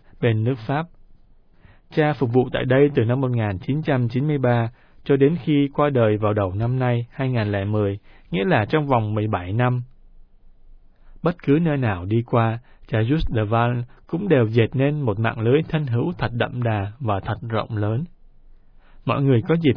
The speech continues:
quen biết cha đều giữ mãi những ấn tượng và kỷ niệm đẹp về cha. Các tay đua xe đạp, các ký giả,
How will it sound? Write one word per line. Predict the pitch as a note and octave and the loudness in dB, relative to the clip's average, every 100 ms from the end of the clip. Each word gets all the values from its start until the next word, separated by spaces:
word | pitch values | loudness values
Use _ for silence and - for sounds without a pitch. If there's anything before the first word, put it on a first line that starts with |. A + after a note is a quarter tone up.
| C#3 | 0
quen | C#3 C#3+ | -2 0
biết | F3+ - | -2 -2
cha | D3+ C#3 C3+ - - - | -2 0 -2 -8 -16 -2
đều | B2 | 0
giữ | A#2 D#3 | 2 0
mãi | F#3+ C#3 D3 | 0 -4 -2
những | D#3+ | -2
ấn | F3 F3+ | -2 -2
tượng | G3+ D3 C3 C#3 | 2 2 2 -2
và | A#2 | -4
kỷ | G#2+ C#3 | -2 -2
niệm | B2+ B2 B2+ | -2 -2 0
đẹp | A#2 G#2 | 0 0
về | B2 G#2+ G2 | -2 -2 -2
cha. | A#2+ A#2 A#2+ A#2 - - - - - - - - | 0 0 0 -4 -16 -20 -20 -20 -20 -20 -20 -10
Các | - F3 - | -2 -2 2
tay | D3 | 2
đua | D3 C#3 C3 | 4 6 4
xe | B2+ B2+ | 2 2
đạp, | A#2 G2 - - - - - | 2 0 -6 -20 -20 -20 -2
các | E3+ E3+ | -2 0
ký | - E3 E3 | 0 0 2
giả, | A2+ G2+ | 0 0